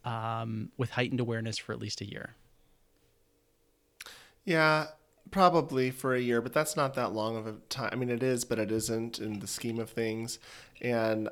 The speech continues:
Speaker 2: I will say people have short memories.
Speaker 1: Yes, but I think,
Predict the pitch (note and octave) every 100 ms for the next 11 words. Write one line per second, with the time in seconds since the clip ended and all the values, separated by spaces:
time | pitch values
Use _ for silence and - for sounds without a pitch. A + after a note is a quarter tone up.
0 | - C3 C#3+ C#3 - B2+ A#2+ D#3 F3+ F#3
1 | F#3+ - C3 G2+ G#2+ F#2 C#2+ B1 - -
2 | - - - - - _ _ _ _ G3+
3 | G#3 A3 G3 A2 - - - E3+ F3+ F3+
4 | A3 A3 G#3